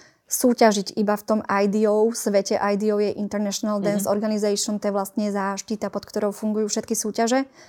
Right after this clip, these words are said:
Speaker 1: na ktoré chodievame. Keby sa unavili z tohto životného štýlu, lebo súťaženie je t-,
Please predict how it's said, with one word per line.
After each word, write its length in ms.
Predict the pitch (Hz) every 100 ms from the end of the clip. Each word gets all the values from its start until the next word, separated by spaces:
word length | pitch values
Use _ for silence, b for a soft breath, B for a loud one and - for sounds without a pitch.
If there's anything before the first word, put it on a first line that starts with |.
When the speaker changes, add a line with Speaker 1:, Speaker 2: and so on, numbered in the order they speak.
| B B
Speaker 1:
na 140 | 226 220
ktoré 280 | - 226
chodievame. 640 | 214 208 208 220 240 254 262 B B B _
Keby 200 | 254 247
sa 140 | 254 226
unavili 420 | 233 240 220 220
z 80 | -
tohto 220 | 226 -
životného 520 | 220 220 233 226 220
štýlu, 420 | 208 - 226 226 226
lebo 300 | 208 214 214
súťaženie 920 | 208 233 226 247 226 226 226 226 220
je 100 | 208
t-, 120 | 208